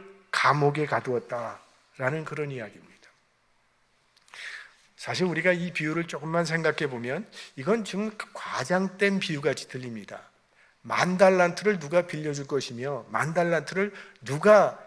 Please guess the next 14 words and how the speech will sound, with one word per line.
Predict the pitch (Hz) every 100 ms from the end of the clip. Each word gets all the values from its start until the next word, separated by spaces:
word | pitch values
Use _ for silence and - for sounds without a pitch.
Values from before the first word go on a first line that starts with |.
| - -
빚으로 | 160 156 175
갚을 | 170 - 139
수가 | 123 147
있겠습니까? | 135 120 - 104 95 - - _ _ _ _ _ _ _ _ _ _ _ -
아니, | 160 202
그렇게 | 180 185 - 208
큰 | - - - 262 202
빚을 | 151 160 185
탕감받은 | 175 190 185 180 165 160 160
사람이 | 147 135 131 196 147 - - - _ -
그 | 247
얼마 | 233 190 214
되지 | 185 180 175
아니하는 | 170 156 156 151 143 113